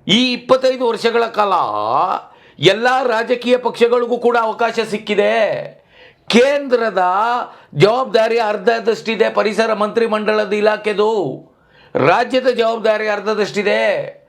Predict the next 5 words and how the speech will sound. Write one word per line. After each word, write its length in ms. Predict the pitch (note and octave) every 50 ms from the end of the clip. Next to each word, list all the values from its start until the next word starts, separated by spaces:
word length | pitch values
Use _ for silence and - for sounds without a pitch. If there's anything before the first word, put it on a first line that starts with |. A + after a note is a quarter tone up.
| _ _ - - _
ಎಲ್ಲ 260 | C3+ F3 G3+ A3+ B3 C4 C4 C4 C4
ಪಕ್ಷಗಳಿಂದನೂ 720 | B3+ A#3+ - - B3 A#3+ B3+ B3 B3 A#3 A3+ A#3+ B3 A#3+ A#3+
ಕೂಡ 260 | A#3 A#3 A3+ A#3 A#3+ A#3+ A#3+ A#3 -
ಕೇಂದ್ರಕ್ಕೆ 500 | G#3+ A3 B3 C4 B3 B3 A#3 A#3+ A3+ A#3
ಇಲ್ಲಿಂದ, 340 | A3+ G#3+ G#3+ A#3 A#3 A3+